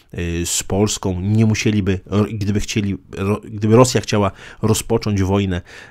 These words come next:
e, z Polską, wcale nie musiałaby tego robić od Ukrainy,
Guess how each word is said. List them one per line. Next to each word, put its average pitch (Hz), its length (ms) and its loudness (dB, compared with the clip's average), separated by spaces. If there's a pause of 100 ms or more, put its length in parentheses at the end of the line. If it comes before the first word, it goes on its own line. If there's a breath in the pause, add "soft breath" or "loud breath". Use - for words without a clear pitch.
e, - 120 -4
z - 120 -6
Polską, 95 360 -4
wcale - 400 -4
nie 113 100 0
musiałaby 101 380 -2
tego 98 220 -2
robić 95 260 -2
od 92 100 -2
Ukrainy, 92 580 -2